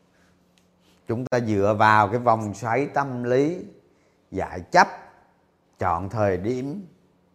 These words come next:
mô hình ba bước. Chúng ta bắt những cái cú sập.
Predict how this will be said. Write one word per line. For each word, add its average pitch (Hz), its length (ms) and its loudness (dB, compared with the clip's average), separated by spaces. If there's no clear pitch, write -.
mô 139 200 4
hình 101 260 -4
ba 127 180 0
bước. 143 300 -2
Chúng 113 120 -12
ta 127 100 -6
bắt 127 320 0
những 95 220 -8
cái 135 180 -8
cú 139 160 -6
sập. - 360 -10